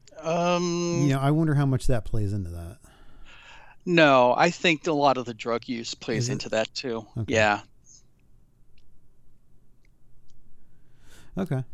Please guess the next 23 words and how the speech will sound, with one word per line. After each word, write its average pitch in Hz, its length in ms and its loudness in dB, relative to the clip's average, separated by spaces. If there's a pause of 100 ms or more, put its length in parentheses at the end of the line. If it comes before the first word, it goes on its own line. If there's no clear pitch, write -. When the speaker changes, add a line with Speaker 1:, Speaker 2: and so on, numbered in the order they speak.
(160)
Speaker 2:
I 135 80 -6
mean, 127 300 -2 (840)
I 131 120 0
know 127 120 2
very 113 220 0
little 107 260 -2
about 104 240 -6 (1160)
any 127 140 -2
of 113 80 -6
those 113 140 -8
kinds 107 200 -2
of 98 80 -6
subjects, 104 440 -8
so. 110 180 -8 (2500)
But 147 200 -2
yeah, 113 240 0 (120)
I 123 80 -2
mean, 131 180 2
that's, 135 280 0
that's 127 260 0
a - 20 -6
damn 107 260 -2
shame. 98 360 -6